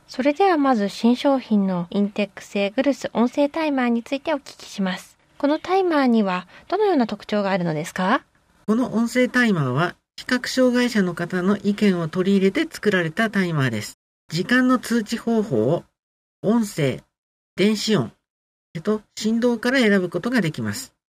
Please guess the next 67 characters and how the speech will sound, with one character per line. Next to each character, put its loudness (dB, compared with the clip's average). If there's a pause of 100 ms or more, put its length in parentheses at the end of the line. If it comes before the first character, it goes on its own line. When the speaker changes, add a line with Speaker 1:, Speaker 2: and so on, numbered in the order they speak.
(160)
Speaker 2:
ま -4
た、 0 (600)
通 -2
常 2
の 2
カ 0
ウ 2
ン -4
ト 0
ダ 2
ウ 2
ン -4
タ 0
イ 2
マ 2
ー -2
と -8
し -16
て -2
の 0
機 -4
能 2
の -2
他 -4
に、 -2 (300)
リ -4
ピ -4
ー -2
ト -2
機 -2
能、 0 (320)
カ 0
ウ 2
ン -2
ト -2
ア 0
ッ -4
プ -8
機 0
能 2
も 2
あ 2
り 0
ま -4
す。 -16 (640)
タ 0
イ 2
マ 2
ー 0
の 0
時 -4
間 -2
設 -2
定 -4
や -2 (240)
通 4
知 -2
方 2
法 -2
を -2
設 -6
定 -2
す -6
る -4
と -6
き -8
に、 -4